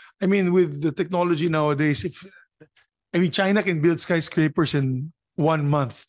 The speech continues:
I can't believe how they do it. Of course, I would never s-, <laughs> go into that building if it is one month <laughs> construction. But I mean, if they can do it, then it will be good for, I mean, if they can speed up the process, it'll be good for the country.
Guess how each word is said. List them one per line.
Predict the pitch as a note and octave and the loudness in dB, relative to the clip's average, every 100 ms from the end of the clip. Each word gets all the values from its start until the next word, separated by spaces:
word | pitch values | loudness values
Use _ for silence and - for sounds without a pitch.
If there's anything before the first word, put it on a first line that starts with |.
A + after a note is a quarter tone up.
| - | -4
I | D#3 | -4
can't | D3+ E3 | 0 0
believe | D3 D#3 D3 | 2 2 2
how | D3 | 0
they | D3 | -2
do | D#3+ D3+ | -2 -2
it. | B2 _ _ - | -4 _ _ -8
Of | F3 | -2
course, | G#3 - | 0 0
I | E3+ | 0
would | D3+ | 0
never | D#3 D3+ | 0 -2
s-, | D3 - _ - | -6 -10 _ -20
<laughs> | _ | _
go | D#3 A3+ | 0 4
into | C4 - D4 - | 2 4 -2 0
that | D#4 - - | -2 -2 -4
building | A3+ B3+ F#3 G3+ - - - | -2 -2 -4 -6 -12 -20 -4
if | G3 | -2
it | - | 0
is | G#3+ - | -2 0
one | A3+ F3+ F#3+ | 0 0 0
month | F#3 E3+ E3 - - - _ | 0 0 -4 -18 -20 -20 _
<laughs> | D4+ _ - - | -6 _ -20 -6
construction. | G#3 - - F3 - F#3+ C3+ - - _ | -6 -4 -8 -8 -4 -4 -4 -12 -20 _
But | - F#3+ | 0 2
I | F#3+ | 4
mean, | F#3+ G3 | 4 4
if | F3+ E3 | 2 4
they | E3 | 2
can | E3 D#3+ | 2 2
do | D#3+ E3 | 4 4
it, | D#3+ | 2
then | D3+ C#3+ | 0 0
it | D3 | 0
will | D#3+ | 0
be | C#3+ | 0
good | C3 D3+ | 0 -4
for, | C3 D3+ C#3 C#3 - - | 0 2 2 0 -14 -2
I | |
mean, | F3 | 0
if | E3 | 2
they | D#3+ | 2
can | D#3+ | 0
speed | - F#3 D#3+ | -2 -2 -2
up | |
the | D3+ | -4
process, | C#3+ D3+ C#3+ D3+ | -4 -2 -2 -6
it'll | C3 | -4
be | |
good | C3+ C3 | -4 -4
for | E3 | -6
the | C3+ | -4
country. | D#3+ C#3+ C3+ B2+ | -4 -6 -8 -12